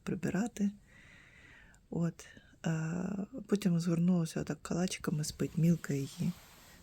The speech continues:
до себе не підпускає, шипить на неї. Скажи, не зрозуміла, що це. Я мамкою не підписувалася, скажи, вам бути. Да? Вернюся.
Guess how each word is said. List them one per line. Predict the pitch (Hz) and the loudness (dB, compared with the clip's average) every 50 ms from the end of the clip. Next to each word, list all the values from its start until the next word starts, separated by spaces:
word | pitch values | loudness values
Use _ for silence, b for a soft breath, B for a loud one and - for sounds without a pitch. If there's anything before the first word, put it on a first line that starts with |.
| B - | B 0
до | - 175 | 2 4
себе | - - - 165 156 - 151 | 4 4 4 2 0 0 2
не | 151 151 165 190 | 2 4 4 4
підпускає, | 208 - 180 180 - - 180 - - - - 160 156 156 156 160 185 202 208 - | 6 4 4 2 2 -4 -4 -4 -4 -4 -2 0 0 2 2 0 0 -2 -4 -4
шипить | - - - - 180 - - 156 156 - - | -4 2 4 2 2 4 2 -2 0 2 4
на | 165 170 175 | 6 8 8
неї. | 170 170 165 170 175 190 | 8 6 4 2 0 -2
Скажи, | - - - 165 - - | -2 -2 -2 0 2 4
не | 165 170 170 180 | 4 6 6 6
зрозуміла, | 190 175 170 170 - 160 160 160 160 160 156 156 | 6 4 2 2 2 2 4 4 4 4 4 2
що | 156 - - 160 151 | 0 0 0 0 0
це. | 147 - - - 170 | 0 -2 -4 -2 2
Я | 156 160 165 | 2 4 6
мамкою | 170 170 165 160 156 156 - 170 147 156 175 | 6 6 4 4 2 -2 -2 -4 -2 0 0
не | 170 - | 0 2
підписувалася, | - 160 156 - - 143 143 143 - - 170 - 170 - - - | 2 0 0 0 0 0 0 0 -2 -2 -2 -2 -4 -6 -8 -12
скажи, | 180 - - - 180 190 160 156 | -12 -10 -6 -4 -2 0 0 0
вам | 165 165 165 170 | 0 0 0 0
бути. | 185 208 - 160 180 - - - - B B B B B B B B B B B B B B B B B B B B B B B _ _ - 196 - - | 0 0 0 0 -2 -4 -8 -16 -20 B B B B B B B B B B B B B B B B B B B B B B B _ _ -20 -8 -2 2
Да? | 185 196 208 220 - b b b b b b b _ - - - - _ _ - - - - - _ _ _ _ _ _ _ - | 4 4 4 2 0 b b b b b b b _ -20 -20 -20 -20 _ _ -20 -20 -20 -20 -20 _ _ _ _ _ _ _ 0
Вернюся. | 202 190 190 190 190 190 190 196 202 185 - - - - - - - - 202 | 2 4 6 6 8 8 10 10 8 6 4 0 -10 -20 -20 -18 -16 -14 -16